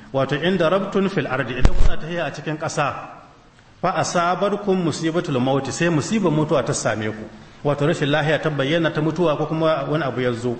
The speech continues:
To, malamai na cewa waɗannan gabar ta nan, cewa "In antum darabtum fil ardi fa asabatkum musibatul maut,"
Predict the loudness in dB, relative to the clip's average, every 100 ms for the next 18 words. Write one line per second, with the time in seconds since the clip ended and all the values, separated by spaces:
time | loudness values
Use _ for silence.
0 | -10 -20 -20 -20 -20 -20 -6 0 0 -2
1 | -10 -8 -2 2 2 2 0 0 0 2
2 | 0 0 0 2 2 0 -2 -6 -4 -4
3 | -2 -2 0 0 -2 -6 -16 -20 -20 -20
4 | -20 -4 0 2 2 0 0 0 -2 -2
5 | -2 0 0 2 0 -2 -4 -2 -2 -2
6 | -2 -2 -2 -2 0 0 0 0 -2 -2
7 | 0 0 0 -2 -2 0 -2 -2 -2 -4